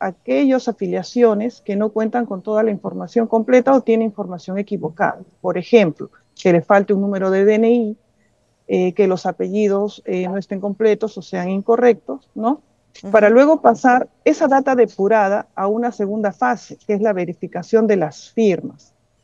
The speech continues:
Speaker 1: En este caso, lo que hace es validar que las firmas correspondan a las que tienen en la base de datos, para que luego, finalmente, luego de estas dos depuraciones, lo que hagan es de-, declarar cuántas firmas de afiliados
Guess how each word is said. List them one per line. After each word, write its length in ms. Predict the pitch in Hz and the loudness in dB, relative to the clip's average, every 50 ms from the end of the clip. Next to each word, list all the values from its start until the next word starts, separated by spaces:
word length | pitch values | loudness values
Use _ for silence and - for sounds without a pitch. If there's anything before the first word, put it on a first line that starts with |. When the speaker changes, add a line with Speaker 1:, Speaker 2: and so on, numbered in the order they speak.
| _ _ _ _ _ _ _ _ _ | _ _ _ _ _ _ _ _ _
Speaker 1:
En 160 | - 196 190 214 | 0 2 4 4
este 300 | 262 269 269 302 262 - | 4 4 2 0 2 4
caso, 320 | 269 269 269 - 294 269 | 6 6 6 6 4 4
lo 160 | 247 214 196 | 4 4 4
que 100 | - 226 | 4 4
hace 220 | 220 226 214 240 247 | 4 4 4 2 2
es 80 | 214 | 2
validar 500 | 190 190 180 180 180 180 196 214 247 269 | 2 2 2 2 0 2 2 2 2 0
que 100 | - 277 | -2 -4
las 200 | 254 254 240 247 | -4 -4 -6 -4
firmas 420 | - 247 233 226 233 233 - - _ - | -4 -4 -2 -2 -4 -6 -8 -10 _ -6
correspondan 640 | 208 196 185 190 - - - 220 226 226 220 208 202 | -6 -4 -4 -6 -10 -6 -2 0 2 2 2 2 0
a 40 | |
las 200 | 180 170 175 - | 0 -2 -4 -4
que 120 | _ 202 180 | _ -6 -4
tienen 320 | - 208 208 220 220 214 | -2 -2 -2 -2 -2 -2
en 120 | 202 185 175 | -2 -2 -2
la 100 | 170 170 | 0 0
base 320 | 175 190 208 - - 214 | 0 0 0 0 0 0
de 140 | 208 208 214 | 2 2 2
datos, 400 | 240 226 208 - - 127 170 - _ _ _ _ _ _ _ _ _ _ _ _ _ - | 2 2 0 0 -4 -8 -8 -10 _ _ _ _ _ _ _ _ _ _ _ _ _ 0
para 300 | 233 226 226 226 247 254 | 2 4 4 4 4 2
que 240 | 247 - 254 254 254 | 0 0 0 0 2
luego, 520 | 254 254 262 247 220 202 185 214 240 - _ _ _ - | 2 4 4 4 4 2 0 -2 -4 -6 _ _ _ -14
finalmente, 580 | 190 185 196 202 220 226 226 208 190 170 175 | -10 -8 -6 -4 -2 -2 -2 -4 -4 -4 -4
luego 280 | 165 180 196 196 196 190 | -2 -2 -2 -2 -2 -2
de 80 | 190 | -2
estas 260 | 190 - - 180 180 175 | -4 -4 -6 -6 -4 0
dos 200 | 208 226 247 247 | 0 0 0 0
depuraciones, 760 | 247 233 - 208 202 208 202 - - 226 208 208 226 214 | -2 -4 -4 -6 -6 -6 -8 -6 -4 -4 -4 -4 -4 -4
lo 180 | 226 214 208 - | -6 -6 -4 -2
que 100 | - 233 | 0 0
hagan 220 | 214 208 202 196 | 0 0 -2 -4
es 180 | 208 220 - _ _ _ _ _ _ _ | -8 -10 -12 _ _ _ _ _ _ _
de-, 360 | 170 165 175 208 196 190 - _ _ _ _ _ | -20 -6 -2 0 0 0 -2 _ _ _ _ _
declarar 880 | - 202 180 214 214 208 208 - 208 202 196 202 226 262 302 311 - - _ _ _ _ | -14 0 4 4 4 4 4 0 -2 0 2 2 2 2 2 0 -4 -8 _ _ _ _
cuántas 640 | - 233 247 262 285 302 285 - 262 277 262 - - _ _ | -4 0 0 0 0 0 -2 -4 -4 -6 -6 -8 -12 _ _
firmas 520 | - 269 269 269 254 262 254 262 240 - _ | -4 -2 -2 -2 -2 -2 -4 -4 -6 -4 _
de 80 | - 226 | 2 2
afiliados 760 | 240 233 - 247 233 240 240 226 226 226 247 269 - - | 2 2 0 0 2 4 4 4 4 4 2 -2 -6 -10